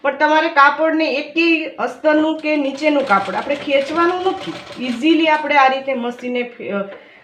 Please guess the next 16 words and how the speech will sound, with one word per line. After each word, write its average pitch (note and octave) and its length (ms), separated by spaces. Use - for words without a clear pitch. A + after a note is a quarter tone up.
ફેરવતું A#3+ 520
જવાનું F3+ 440
છે F#3 160
કાપડને, F#3 520
આપણે F#3 280
આ F3+ 120
રીતે F#3 420
સિલાઈ G3+ 400
લેતી F3+ 320
જવાની D#3 420
છે, D#3 140
બરોબર? A#3 320
એકેય B3 400
કાપડનો A#3+ 520
ભાગને A3+ 400
આપણે A3+ 200